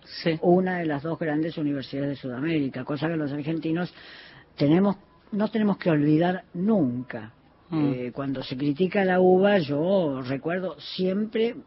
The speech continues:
Speaker 2: recuerdo y recuerdo a los que la critican eso. La uba junto con la de San Pablo, que es una universidad gigantesca,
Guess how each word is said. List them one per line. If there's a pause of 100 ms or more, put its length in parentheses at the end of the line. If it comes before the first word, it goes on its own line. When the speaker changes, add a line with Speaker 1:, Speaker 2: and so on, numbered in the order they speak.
(120)
Speaker 2:
recuerdo
y
recuerdo
a
los
que
la
critican
eso. (320)
La
uba
junto
con
la
de
San
Pablo,
que
es
una
universidad
gigantesca,